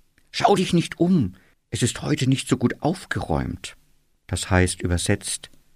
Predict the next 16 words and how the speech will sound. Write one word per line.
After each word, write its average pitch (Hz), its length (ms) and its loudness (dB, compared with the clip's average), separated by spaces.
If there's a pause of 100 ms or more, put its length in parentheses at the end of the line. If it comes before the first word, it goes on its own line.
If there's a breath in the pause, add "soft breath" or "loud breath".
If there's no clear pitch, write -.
(200)
„Ich - 160 -8
bin 131 140 6
nicht 135 180 4
sicher, 160 340 4
ob 104 120 2
es 123 100 2
dir - 160 0
bei 127 100 4
mir 117 140 4
gefällt. - 680 -4 (380)
Aber - 200 4
ich - 200 2
öffne 170 300 6
dir 135 140 4
meine 104 300 4
Tür 175 360 4